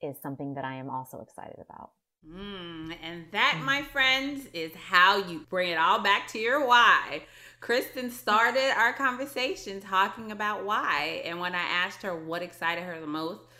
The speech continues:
Speaker 2: she brought it right back to her why, which she has embodied as a company why, and really her passion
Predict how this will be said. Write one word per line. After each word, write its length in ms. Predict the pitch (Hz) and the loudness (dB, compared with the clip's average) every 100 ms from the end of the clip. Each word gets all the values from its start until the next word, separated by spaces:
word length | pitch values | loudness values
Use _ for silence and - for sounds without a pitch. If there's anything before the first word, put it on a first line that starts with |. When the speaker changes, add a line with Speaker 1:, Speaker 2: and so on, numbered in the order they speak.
| - - | -20 -14
Speaker 2:
she 160 | 214 | -10
brought 240 | 185 175 175 | -4 -2 -2
it 60 | |
right 440 | 139 147 160 175 160 | -4 -2 -2 -4 -6
back 320 | 151 127 - - | -4 -4 -8 -14
to 440 | 170 156 151 147 _ _ _ | -10 -8 -8 -10 _ _ _
her 380 | - 196 196 | -8 -4 -2
why, 520 | 147 139 127 139 143 160 - | -2 0 0 -2 -8 -14 -16
which 640 | 151 156 156 156 - - _ | -8 -8 -8 -12 -16 -18 _
she 260 | - 208 185 | -14 -8 -6
has 160 | 180 | -6
embodied 520 | 156 147 160 165 160 | -8 -2 -2 -2 -4
as 160 | 147 147 | -8 -10
a 20 | |
company 440 | - 214 311 180 156 | -10 -10 -8 -8 -6
why, 340 | 147 143 160 - - | -2 -2 -4 -12 -10
and 180 | 190 | -8
really 260 | 196 277 277 | -4 -4 -2
her 160 | 240 208 | -6 -6
passion 960 | - - 254 311 302 - 185 170 | -10 -12 -2 0 0 -4 -4 -4